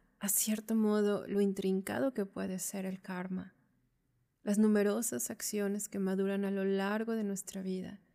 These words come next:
en forma de situaciones inesperadas y muchas veces ininterpretables.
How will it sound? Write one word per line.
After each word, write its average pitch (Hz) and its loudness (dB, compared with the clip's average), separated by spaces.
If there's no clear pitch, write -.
en 202 2
forma 214 2
de 208 2
situaciones 202 -2
inesperadas 196 -4
y 220 0
muchas 214 -4
veces 202 -6
ininterpretables. 214 -2